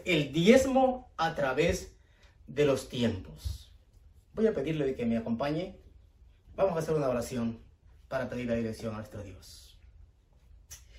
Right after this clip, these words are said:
Eterno Padre Celestial, una vez más, Padre, nos damos cita a,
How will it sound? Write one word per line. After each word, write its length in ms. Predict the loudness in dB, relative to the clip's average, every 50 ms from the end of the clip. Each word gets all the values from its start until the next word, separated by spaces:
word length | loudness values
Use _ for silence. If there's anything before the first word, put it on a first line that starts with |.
| -20 -20 -20 -20 -20 -20 -20 -20 -20 -20 -20 -20 -12 -6
Eterno 340 | -4 0 4 4 6 6 6
Padre 220 | 6 4 4 4 4
Celestial, 640 | 2 0 -2 -2 4 8 8 8 8 6 2 0 -2 -6 -8 -14 -18 -20 -20 -20 -20 -20 -20 -20 -20 _ _ -20 -20 -20 -16 -6
una 160 | 0 4 4
vez 160 | 6 4 4
más, 220 | 4 4 4 4 4
Padre, 320 | 4 4 6 6 6 4
nos 100 | 2 0
damos 220 | 0 0 -2 -2 -6
cita 500 | -6 -2 2 2 4 2 2 -6 -12 _ -20 -20 -20 -20 -20 -20 _ -20 -20 -20 _ _ _ _ _ -20 -20 -20 -20 -20 -20 -20 -20 -16 _ 0
a, 640 | 4 6 8 8 8 8 6 4 0 -4 -8 -18